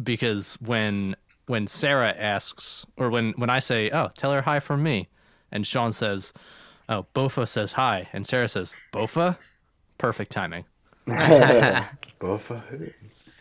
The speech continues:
Speaker 2: Um,
Speaker 1: <laughs>
Speaker 2: I actually
Speaker 1: But
Speaker 2: went with, um, and this is also what influenced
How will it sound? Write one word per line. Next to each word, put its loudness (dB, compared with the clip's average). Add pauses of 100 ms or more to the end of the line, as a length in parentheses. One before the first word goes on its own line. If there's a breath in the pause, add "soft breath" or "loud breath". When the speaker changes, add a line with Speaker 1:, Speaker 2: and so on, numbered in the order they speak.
(400 loud breath)
Speaker 2:
Um, 4
Speaker 1:
<laughs> -8
Speaker 2:
I 6
actually 4
Speaker 1:
But 4
Speaker 2:
went -2
with, 4 (100)
um, 0 (420)
and 2
this 2
is 0
also 4
what -2
influenced -6